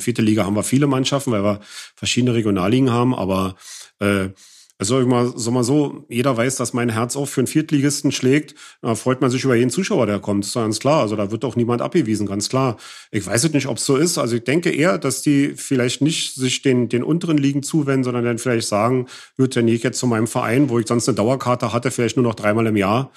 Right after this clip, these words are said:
Das reicht mir dann auch. Das, das ist das, was ich meine. Ja, dass man dann, äh, ja,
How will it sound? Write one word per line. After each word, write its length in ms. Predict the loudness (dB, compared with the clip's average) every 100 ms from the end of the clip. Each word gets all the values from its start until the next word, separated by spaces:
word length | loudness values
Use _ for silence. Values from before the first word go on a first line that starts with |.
| -20 -10
Das 120 | -4 0
reicht 220 | 0 2
mir 80 | 0
dann 140 | 0
auch. 240 | -2 -4
Das, 160 | -2 -2 2
das 160 | 0
ist 100 | 2
das, 160 | -2 -2
was 80 | -4
ich 80 | -2
meine. 360 | -2 -2 -6 -6
Ja, 160 | -4
dass 200 | -2 -2
man 100 | 0
dann, 220 | 2 2 0 -8 -12 0
äh, 160 | 0 2
ja, 160 | 0